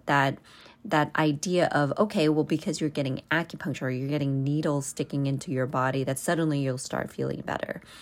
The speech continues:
Well, what I learned from Teixin is that there is a component that would probably help, which is confirming that how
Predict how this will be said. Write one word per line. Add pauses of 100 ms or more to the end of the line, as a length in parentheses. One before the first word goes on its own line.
(460)
Well, (440)
what
I
learned
from
Teixin
is
that
there
is
a
component
that
would
probably
help, (200)
which
is (420)
confirming (120)
that
how